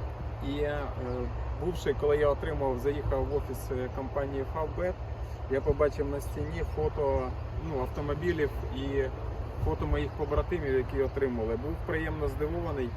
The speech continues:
Більше двісті автомобілів було передано на З С У. Мало того, я зараз, е, ну, цікавлюсь темою Б П Л А. Вони купили Збройні сили навіть такі Б П Л А,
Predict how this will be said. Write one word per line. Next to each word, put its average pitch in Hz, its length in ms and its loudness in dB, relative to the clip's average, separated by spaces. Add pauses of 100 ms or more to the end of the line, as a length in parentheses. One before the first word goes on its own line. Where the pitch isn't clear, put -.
(380)
Більше - 280 4
двісті - 340 0
автомобілів - 680 2
було 135 240 2
передано 135 400 2
на 127 120 2
З - 140 2
С - 180 0
У. 143 80 2 (180)
Мало 160 320 0
того, 123 260 0 (540)
я 135 120 2
зараз, 139 520 0
е, 131 300 2 (140)
ну, 143 100 -4 (240)
цікавлюсь 139 480 0
темою 131 380 2
Б 123 220 0
П 143 60 0
Л 135 140 2
А. 156 100 2 (680)
Вони 151 260 0
купили 156 440 0 (1120)
Збройні 143 420 6
сили 160 440 4
навіть 139 260 2
такі 139 240 0
Б 127 140 4
П 139 120 0
Л 139 140 4
А, 147 240 2